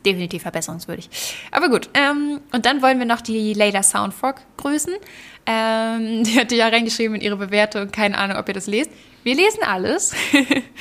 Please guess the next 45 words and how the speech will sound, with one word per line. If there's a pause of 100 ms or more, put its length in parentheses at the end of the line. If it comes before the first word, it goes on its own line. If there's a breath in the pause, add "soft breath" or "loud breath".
(200 loud breath)
Also
wir
geben
uns
auf
jeden
Fall
größte
Mühe.
Kann
natürlich
immer
mal
sein,
dass
man (540 loud breath)
irgendwas
übersieht, (360 loud breath)
aber
wir
scrollen
eigentlich
immer, (120)
auch
bei
den
Bewertungen
und
bei
Instagram
immer
vom
Podcast,
gucken
wir
überall
noch
mal
rein (720)
in
die
Post,
ob
ihr
uns